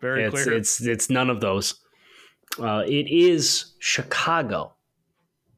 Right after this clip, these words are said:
Speaker 2: City of Chicago. I went in the summertime. You get the lake, you get the downtown city area, you got the river that runs right through.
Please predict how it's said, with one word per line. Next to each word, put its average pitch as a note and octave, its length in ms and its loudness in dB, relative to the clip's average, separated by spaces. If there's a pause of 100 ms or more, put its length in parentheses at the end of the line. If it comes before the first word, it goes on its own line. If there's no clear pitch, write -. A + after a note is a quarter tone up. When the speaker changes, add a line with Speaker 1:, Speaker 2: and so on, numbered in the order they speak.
(160)
Speaker 2:
City D#3 220 0
of C3+ 40 2
Chicago. C3+ 400 2
I B2+ 60 4
went C#3 160 2
in - 20 0
the A#2+ 80 0
summertime. C#3 680 2 (400)
You - 80 -16
get A#2+ 100 -4
the F#2 100 -6
lake, D3 680 0
you A#2+ 100 -6
get G#2 140 -4
the F#2 80 -16
downtown D3 560 0
city C#3 400 0
area, C3+ 320 2
you C3 80 0
got A2+ 100 0
the - 80 -6
river C3+ 240 0
that A#2+ 100 0
runs B2+ 320 0
right B2 240 2
through. C3 440 0